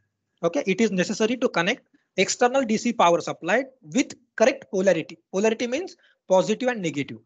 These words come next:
So we have to connect properly. Uh, where we have to connect positive terminal, where we have to connect it negative terminal. So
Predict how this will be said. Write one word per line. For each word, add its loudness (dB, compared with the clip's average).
So -4
we 0
have 2
to -6
connect -2
properly. 0
Uh, -20
where -2
we -2
have 0
to -10
connect -12
positive -6
terminal, -8
where -6
we -4
have -4
to -14
connect -16
it -12
negative -8
terminal. -14
So 2